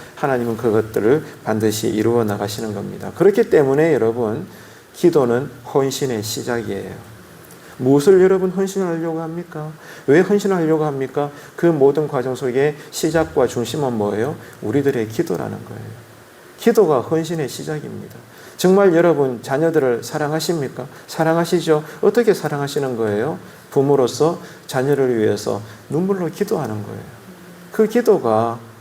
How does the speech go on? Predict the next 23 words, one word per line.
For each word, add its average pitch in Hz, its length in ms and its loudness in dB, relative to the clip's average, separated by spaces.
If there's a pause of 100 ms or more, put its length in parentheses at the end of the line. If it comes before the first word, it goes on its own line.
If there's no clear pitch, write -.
자녀를 139 420 0
세우는 117 600 -4
시작이고 147 580 -6
비결인 135 440 -6
것입니다. - 520 -12 (540)
교회 190 280 8
일도 190 220 2
마찬가지예요. 117 800 -8 (340)
정말 190 320 4
교회가 160 380 4
염려됩니까? 139 800 0 (300)
교회를 151 320 4
사랑하십니까? 147 920 -4 (200)
사랑하기 160 500 0
때문에 123 340 2 (100)
고민이 156 360 2
될 180 140 2
수밖에 160 420 0
없습니까? 127 640 -2 (320)
여러분, 117 360 2 (140)
뭐 120 180 0
해야 147 260 4
돼요? 170 340 2